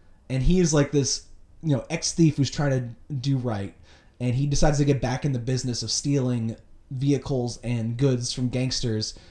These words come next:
to pay for her organ operation. Very basic plot,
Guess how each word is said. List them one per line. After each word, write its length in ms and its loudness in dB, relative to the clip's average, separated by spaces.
to 100 4
pay 200 12
for 160 0
her 260 0
organ 560 -2
operation. 640 -6
Very 240 4
basic 380 4
plot, 500 4